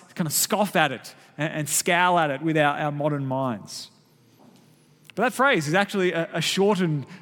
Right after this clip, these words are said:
version of what Elizabeth, the mother of John the Baptist, who herself is pregnant with John the Baptist, what she said when she first met Mary pregnant with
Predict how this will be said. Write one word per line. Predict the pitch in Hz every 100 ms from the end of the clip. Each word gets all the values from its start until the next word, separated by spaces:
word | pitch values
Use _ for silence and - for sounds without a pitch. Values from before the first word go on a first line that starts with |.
| -
version | 143 175 185 123 - - _ _ _ _ _ _ _ _ _
of | 151
what | 165 160
Elizabeth, | 160 175 214 160 - - - -
the |
mother | 156 180 175
of | 127 - -
John | 175 170
the |
Baptist, | 156 175 - 110 - - - - _ _ _ _ _ _ _ _ -
who | 165
herself | 160 208 180
is | 170
pregnant | 202 185 165
with | 165 131 -
John | 175 160
the | 143
Baptist, | 180 180 139
what | 175
she | - 233
said | - 233
when | 170
she | 170 208 190 - - - -
first | - 208 196 190 - - - _ _ -
met | 170 165 - - -
Mary | 156 180 202 185 151
pregnant | 143 180 175 147 127 131 -
with | 131 123 123